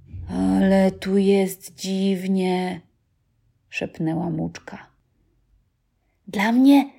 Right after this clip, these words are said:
to tu jest dziwnie staro", odszeptała Kwiczka. "To są komnaty, czyli pokoje, w których, y, mieszkali kiedyś królowie,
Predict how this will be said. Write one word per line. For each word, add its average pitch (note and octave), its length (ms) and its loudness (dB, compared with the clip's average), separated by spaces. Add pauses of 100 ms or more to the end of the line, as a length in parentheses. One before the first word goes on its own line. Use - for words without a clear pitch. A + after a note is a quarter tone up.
(120)
to A3+ 120 -2
tu A#3 140 -2
jest A#3 360 0
dziwnie B3+ 520 4
staro", A#3 720 0 (460)
odszeptała F#3+ 720 -4
Kwiczka. - 600 -18 (1600)
"To D#4 120 0
są D#4+ 240 2 (240)
komnaty, F#4+ 600 2 (540)
czyli D4+ 240 2
pokoje, D#4 520 4 (180)
w - 60 -20
których, A#3+ 340 0
y, A#3 300 0
mieszkali A#3 480 2
kiedyś A#3 300 -2
królowie, D#4+ 520 6